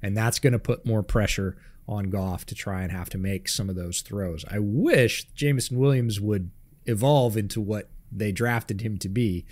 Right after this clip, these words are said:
Hasn't shown really any sign of that this year. A couple of flashes, but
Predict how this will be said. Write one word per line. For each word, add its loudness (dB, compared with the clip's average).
Hasn't 4
shown 2
really 6
any 0
sign -2
of -2
that -4
this -2
year. -4
A -8
couple 0
of -2
flashes, -4
but -10